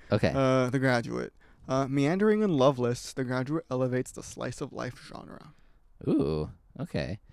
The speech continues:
Speaker 1: Mine is a masterpiece of generational discord,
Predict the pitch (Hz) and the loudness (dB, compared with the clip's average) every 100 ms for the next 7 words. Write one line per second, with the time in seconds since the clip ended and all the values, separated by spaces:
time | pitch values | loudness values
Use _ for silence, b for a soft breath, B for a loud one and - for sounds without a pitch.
0 | b b b - 107 113 131 98 110 107 | b b b -4 0 2 2 2 2 2
1 | 98 - 98 95 107 - 120 - 113 113 | -2 -6 -4 -2 -2 -4 -6 -6 -6 -6
2 | - 92 95 95 92 101 95 90 101 90 | -6 -6 -4 -2 0 2 2 0 -2 -4
3 | 82 87 - - 85 73 | -4 -6 -4 -6 -6 -8